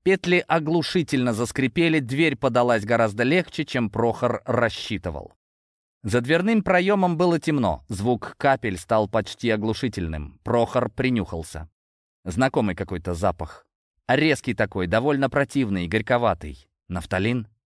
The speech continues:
Взял со стола уже едва чадящую консервную банку, шагнул вперед.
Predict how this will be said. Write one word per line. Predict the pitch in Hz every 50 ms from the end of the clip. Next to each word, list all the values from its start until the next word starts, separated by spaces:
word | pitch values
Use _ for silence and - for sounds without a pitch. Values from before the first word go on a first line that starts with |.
| _ -
Взял | 110 104 98 92 131 139 156 156 135
со | - 160 143
стола | - - 147 139 147 147 147
уже | 143 135 117 135 147
едва | 135 123 135 123 127 135 135
чадящую | - - - 131 120 139 135 127 - - - 131 127 117
консервную | - 131 120 113 - - 127 117 110 113 120 120 113
банку, | 104 107 107 92 82 80 - - 76 78
шагнул | - 107 104 98 98 107 104 101 98
вперед. | 90 - - - 98 90 85 67 _ -